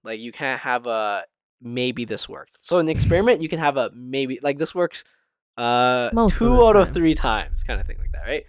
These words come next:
Speaker 2: Mm.
Speaker 1: But the model has to work almost every time with most engines. And then the theory way has to work every time, guaranteed, right?
Speaker 2: Yeah.
Speaker 1: So anyways,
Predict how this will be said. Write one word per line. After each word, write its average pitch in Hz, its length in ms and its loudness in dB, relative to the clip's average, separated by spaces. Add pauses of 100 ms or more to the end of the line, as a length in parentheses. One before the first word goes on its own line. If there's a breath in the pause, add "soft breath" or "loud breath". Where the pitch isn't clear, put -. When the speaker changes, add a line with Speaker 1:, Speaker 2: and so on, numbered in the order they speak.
Speaker 2:
Mm. 160 240 -18
Speaker 1:
But 151 100 -6
the 156 60 -8
model 160 300 2
has 156 180 -2
to 147 60 -10
work 135 320 -6 (300)
almost 165 480 0
every 92 220 -18
time 120 420 -14 (100)
with 127 220 -6
most 120 240 -6
engines. 110 560 -12 (600)
And 123 180 -8
then 127 440 -4
the 127 80 -12
theory 185 340 2
way 135 180 4
has 147 280 0
to 147 100 -2
work 135 240 0 (120)
every 165 360 0
time, 117 440 -4
guaranteed, 127 960 -4 (800)
right? 101 200 -16 (360)
Speaker 2:
Yeah. 160 100 -8 (220)
Speaker 1:
So 180 100 2
anyways, 180 280 4